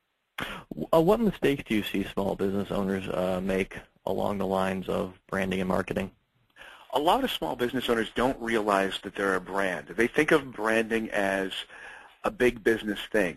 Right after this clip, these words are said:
Speaker 2: as a Coke and Apple and Ford and Nike. And, and while those are great brands and those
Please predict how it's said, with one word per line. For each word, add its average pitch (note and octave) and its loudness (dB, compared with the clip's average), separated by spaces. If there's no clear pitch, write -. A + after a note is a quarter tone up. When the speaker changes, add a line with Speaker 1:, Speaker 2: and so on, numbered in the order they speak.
Speaker 2:
as F#2+ 0
a F#2 -4
Coke - -2
and E2 -12
Apple A2 2
and C#2 -18
Ford A2+ 2
and D2 -14
Nike. A2 -4
And, A2 -2
and B2+ 2
while C3 6
those C3+ 0
are A#2 0
great A2+ -2
brands B2 -2
and A2 -4
those A2+ -2